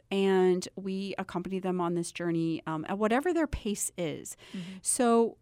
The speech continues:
Speaker 1: in the beginning, we had a very systematic way we go, right? We would, like, "Oh, meeting number one, meeting number two, meeting number three." But now, all this time later, people are getting it. They get the vision. They understand. Remember, Jen, in the early days when we would,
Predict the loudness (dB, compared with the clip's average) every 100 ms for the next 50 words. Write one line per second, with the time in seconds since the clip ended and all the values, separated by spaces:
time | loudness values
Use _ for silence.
0 | 0 2 4 0 2 4 6 6 6 6
1 | 6 4 _ _ _ _ _ _ _ _
2 | -4 4 6 6 2 0 -2 -4 -6 -4
3 | -2 -2 -4 -10 -10 -10 -10 -6 -6 -6
4 | -8 -6 -6 -8 -10 -16 -14 -12 -12 -14
5 | -14 -14 -16 -14 -8 -6 -6 -6 -8 -6
6 | -6 -6 -10 -14 -12 -6 -6 -6 -10 -14
7 | -18 -18 -16 -16 -12 -8 -4 0 2 4
8 | 6 6 6 4 2 6 8 8 6 4
9 | 0 2 0 0 -2 -2 0 -2 2 2
10 | 2 -2 -6 -6 -6 -6 -8 -4 0 2
11 | 2 2 2 2 0 -2 -2 -2 -4 -4
12 | -8 -8 -18 -18 -2 6 8 8 6 6
13 | 6 4 2 2 2 4 4 4 2 2
14 | 4 2